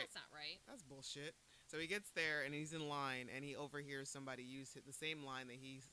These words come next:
Speaker 2: s-,
Speaker 1: Mm-hmm.
Speaker 2: gave to Rana about these being, um, pharmaceutical grade ecstasy pills.
Speaker 1: Mm-hmm. Frying
Speaker 2: Not that
Speaker 1: raver brains.
Speaker 2: Right.
Speaker 1: Yep.
Speaker 2: None of that crunchy ra-, that crunchy raver bullshit.
Speaker 1: Yep.
Speaker 2: <laughs> So, uh,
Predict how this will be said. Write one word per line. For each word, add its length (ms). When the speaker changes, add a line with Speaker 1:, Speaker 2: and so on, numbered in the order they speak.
Speaker 2:
s-, 160
Speaker 1:
Mm-hmm. 240
Speaker 2:
gave 320
to 60
Rana 340
about 360
these 240
being, 520
um, 260
pharmaceutical 640
grade 540
ecstasy 420
pills. 640
Speaker 1:
Mm-hmm. 320
Frying 220
Speaker 2:
Not 160
that 60
Speaker 1:
raver 100
brains. 380
Speaker 2:
Right. 340
Speaker 1:
Yep. 140
Speaker 2:
None 120
of 40
that 260
crunchy 480
ra-, 300
that 140
crunchy 360
raver 340
bullshit. 600
Speaker 1:
Yep. 220
Speaker 2:
<laughs> 500
So, 460
uh, 100